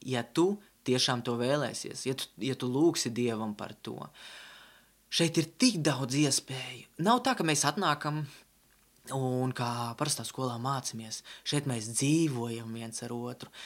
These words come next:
Šeit mē-, šeit mums ir d-, dažādi, ām,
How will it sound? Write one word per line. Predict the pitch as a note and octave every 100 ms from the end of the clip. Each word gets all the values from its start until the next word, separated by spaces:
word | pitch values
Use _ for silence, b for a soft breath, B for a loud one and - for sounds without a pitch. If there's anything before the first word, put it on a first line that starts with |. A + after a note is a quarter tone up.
| B
Šeit | - C#3 C3+
mē-, | B2+ A2+ A2+
šeit | B2 C#3+ C#3
mums | C3
ir | B2 B2
d-, | B2
dažādi, | B2+ C3+ C3+ B2 B2 A#2+ A#2+ A#2+ A#2 B B B B B - -
ām, | - B2 A#2+ A#2 A#2+ A2+